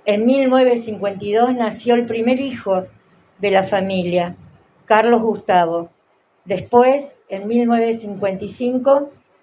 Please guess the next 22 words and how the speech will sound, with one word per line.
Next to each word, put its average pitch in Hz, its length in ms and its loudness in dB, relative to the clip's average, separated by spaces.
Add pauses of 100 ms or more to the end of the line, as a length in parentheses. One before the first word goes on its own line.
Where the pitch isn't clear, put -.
(180)
nació 208 360 -2
Marcelo. 196 680 -2 (1500)
Carlos, 285 460 2
su 226 120 -4
marido, 254 640 0 (340)
trabajaba 208 640 2
en 220 140 0
el 208 100 -6
Ministerio 202 480 -4
de 214 80 0
Economía. 190 800 -4 (400)
Era 233 320 4
peronista 208 880 -2 (320)
y 202 80 0
admiraba 220 580 4
profundamente 247 880 -2
a 220 60 2
Eva 208 240 0
Perón. 170 480 -2 (800)
Nora 269 640 2 (240)
era 240 420 4
ama 285 440 -2